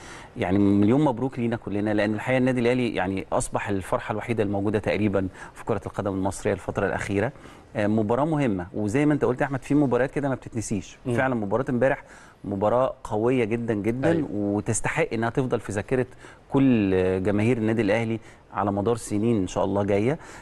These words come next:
Speaker 1: آه، النادي الأهلي بطولاته كتير الحمد لله، الدواليب عندنا مش دولاب واحد، آه، يعني الحمد لله مكتظة بال-،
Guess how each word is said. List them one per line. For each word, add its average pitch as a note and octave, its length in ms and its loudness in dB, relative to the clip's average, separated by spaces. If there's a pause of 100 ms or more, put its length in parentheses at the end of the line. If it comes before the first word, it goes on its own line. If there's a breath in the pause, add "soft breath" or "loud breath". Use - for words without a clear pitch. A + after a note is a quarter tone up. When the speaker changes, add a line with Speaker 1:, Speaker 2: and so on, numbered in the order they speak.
(160 loud breath)
Speaker 1:
آه، G2 260 2
النادي A2+ 200 2
الأهلي A2 200 0
بطولاته A2+ 380 -2
كتير A#2 280 0
الحمد A2 300 -2
لله، G#2 160 2
الدواليب G2+ 1400 2
عندنا G2+ 420 2 (240 loud breath)
مش F#2+ 100 -4
دولاب G#2+ 300 4
واحد، A2+ 380 0
آه، F#2+ 340 -6
يعني G2 180 -6
الحمد G#2+ 280 -2
لله G#2 140 2
مكتظة G#2+ 540 0
بال-، F#2 480 -2